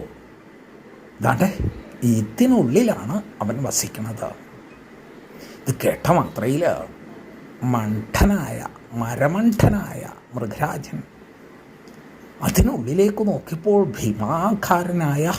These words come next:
ഒരു സിംഹം അതിനകത്ത് തന്നെ ഉറ്റുനോക്കിക്കൊണ്ട് നിൽക്കണം.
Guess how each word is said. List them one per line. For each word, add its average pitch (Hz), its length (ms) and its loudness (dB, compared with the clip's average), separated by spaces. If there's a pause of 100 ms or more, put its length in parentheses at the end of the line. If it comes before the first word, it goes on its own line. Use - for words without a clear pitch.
(320)
ഒരു 117 220 0
സിംഹം - 640 0 (380)
അതിനകത്ത് 127 540 2 (1160)
തന്നെ 113 380 0
ഉറ്റുനോക്കിക്കൊണ്ട് 185 1300 6 (800)
നിൽക്കണം. - 540 -8